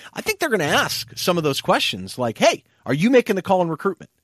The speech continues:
So you know what I mean? So, like, they asked Frank when he was at Chelsea, like, "Did you recruit these guys when they had that big spend in the summer?" He's like, "No, but I, I was okay with them," you know?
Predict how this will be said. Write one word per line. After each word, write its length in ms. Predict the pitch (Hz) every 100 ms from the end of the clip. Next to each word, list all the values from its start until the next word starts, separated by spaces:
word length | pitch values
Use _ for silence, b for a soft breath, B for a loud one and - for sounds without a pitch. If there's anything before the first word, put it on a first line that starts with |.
| _
So 140 | - 240
you 60 |
know 60 | 285
what 60 | 240
I 40 |
mean? 160 | 233 220
So, 120 | 233
like, 300 | 214 254 196
they 120 | 233
asked 300 | 208 226 -
Frank 400 | - 196 180 -
when 80 | 107
he 120 | 120
was 120 | 117
at 60 | 110
Chelsea, 380 | 180 151 - 82
like, 240 | 87 -
"Did 200 | 120 -
you 120 | 139
recruit 400 | 120 123 - 143
these 180 | - 175
guys 240 | 95 80
when 100 | 107
they 80 | 98
had 120 | 101
that 120 | 95 82
big 160 | 95
spend 240 | - 101 92
in 60 |
the 60 | 101
summer?" 280 | 269 214 104
He's 160 | 101
like, 240 | 113 98 - b b
"No, 300 | 349 143 170
but 260 | 151 156 - _ _
I, 80 | 170 - -
I 80 | 156
was 180 | 135 143
okay 280 | 120 165
with 120 | 311 -
them," 140 | 143 _ -
you 100 | 127
know? 140 | 127